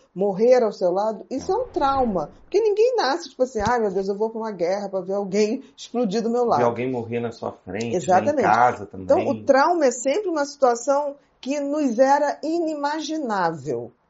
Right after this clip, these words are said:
Speaker 1: Então, é uma coisa que é séria, não é uma coisa, é, dificuldade da vida. Porque, assim, tem coisas que são dificuldades da vida que a gente vai passar. São chatas, mas não são traumáticas. Então, eu diria o seguinte, que traumas infantis,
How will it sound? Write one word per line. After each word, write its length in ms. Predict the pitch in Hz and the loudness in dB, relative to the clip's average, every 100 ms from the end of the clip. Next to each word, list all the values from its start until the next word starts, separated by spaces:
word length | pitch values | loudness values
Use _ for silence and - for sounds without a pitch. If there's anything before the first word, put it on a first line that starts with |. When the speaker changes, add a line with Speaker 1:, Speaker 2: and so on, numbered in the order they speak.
| _ _ | _ _
Speaker 1:
Então, 260 | 143 143 170 | -14 -4 -2
é 80 | 214 | -2
uma 180 | 240 | -4
coisa 360 | 233 202 226 262 | -2 0 0 0
que 120 | 262 | -2
é 60 | 320 | -4
séria, 580 | - 285 226 196 160 156 | -2 2 4 4 2 -2
não 180 | 160 175 | -2 -2
é 80 | |
uma 200 | 226 269 | 0 -2
coisa, 580 | 294 240 240 202 208 175 - _ - | 2 6 6 6 4 4 -2 _ -2
é, 580 | 190 185 180 165 127 - | 6 8 8 6 4 -2
dificuldade 600 | 214 233 254 269 233 220 | -16 -8 -6 2 2 2
da 120 | 220 330 | 0 2
vida. 480 | 339 254 151 127 - _ - | 2 0 0 -6 -8 _ -10
Porque, 240 | 165 202 | -4 0
assim, 260 | 190 190 170 | 0 -2 -4
tem 180 | 254 | -4
coisas 320 | - 359 370 370 | -2 -2 -2 -4
que 80 | - | -8
são 220 | 415 392 | -6 -6
dificuldades 560 | - 392 359 233 240 | -4 -4 0 0 2
da 100 | 269 | 2
vida 260 | 254 233 262 | 2 0 -2
que 60 | 330 | 0
a 60 | |
gente 200 | 349 349 | 0 0
vai 120 | 370 370 | -2 -2
passar. 580 | 453 453 262 190 196 _ _ | -4 0 0 0 -4 _ _
São 220 | - 440 | -8 -6
chatas, 500 | - - 180 180 214 | -2 0 0 -2 -8
mas 140 | 196 208 | -8 -10
não 100 | 214 | -4
são 180 | 170 | -4
traumáticas. 640 | 175 240 247 - - _ - _ _ - | -2 -4 -6 -12 -18 _ -20 _ _ -10
Então, 240 | 247 370 | 0 2
eu 40 | 349 | 2
diria 240 | 277 285 | 0 -4
o 40 | |
seguinte, 460 | 285 202 165 139 - | -6 -4 -4 -6 -10
que 80 | 254 | -12
traumas 640 | - 277 320 370 320 233 | -4 -2 0 0 -2 -4
infantis, 800 | 240 240 196 190 208 202 185 | -6 -4 -6 -6 -8 -8 -10